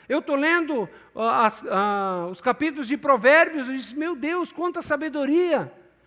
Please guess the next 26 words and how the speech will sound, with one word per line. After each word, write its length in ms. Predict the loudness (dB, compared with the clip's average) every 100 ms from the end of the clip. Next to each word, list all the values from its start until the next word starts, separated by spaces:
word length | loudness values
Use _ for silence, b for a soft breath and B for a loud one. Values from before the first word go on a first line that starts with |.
| b
Se 160 | -4
nós 240 | 0 2 0
vivermos 600 | -2 -2 -2 0 -2 -4
isso 200 | -4 -2
aqui, 220 | -2 -2
nós 160 | -4 -4
vamos 200 | -4 -4
ter 80 | -6
uma 160 | -6
vida 220 | -6 -8
feliz. 560 | -8 -6 -2 0 -2 -6 B B B
E 80 | -2
eu 80 | 0
tenho 260 | 2 2
lido 340 | 4 2 4 2
ali, 260 | 2 2
tenho 260 | 0 -2 -2
visto 320 | -2 -4 -6
consequência 880 | -4 -6 -4 -8 -4 -2 0 0 0
na 120 | 0
vida 260 | 0 -4 -4
de 120 | -8
pessoas 640 | -2 -4 -2 -4 -4 -4 -10 B B
que 100 | -2
decidem 500 | 0 -2 -2 -2 -2
viver 440 | -2 -2 -4 -4